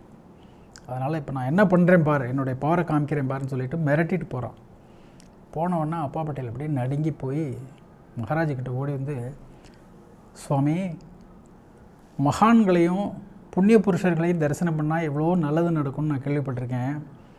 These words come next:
ஆனா, இன்னைக்கு நான் வந்து உங்களை தரிசனம் பண்ணதுக்கு எனக்கு கிடைச்ச பலனை பார்த்தீங்களா?" அப்படின்னு சொல்லி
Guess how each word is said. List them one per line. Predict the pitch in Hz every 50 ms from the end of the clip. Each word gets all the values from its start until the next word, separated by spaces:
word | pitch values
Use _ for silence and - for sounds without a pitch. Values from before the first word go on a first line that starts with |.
| - - - - - - - -
ஆனா, | - 135 160 180
இன்னைக்கு | 175 170 170 165 151 151
நான் | 156 147
வந்து | 143 160 190
உங்களை | 196 190 170 151 127
தரிசனம் | 135 143 156 - 196 190 180 175 160
பண்ணதுக்கு | 151 151 143 147 143
எனக்கு | 151 139 131 123 123 127 139
கிடைச்ச | 139 147 - 156
பலனை | 147 - 143 143 151 147
பார்த்தீங்களா?" | 135 135 123 123 127 120 120 123 131 123
அப்படின்னு | 123 123
சொல்லி | 127 131 - 127 143 156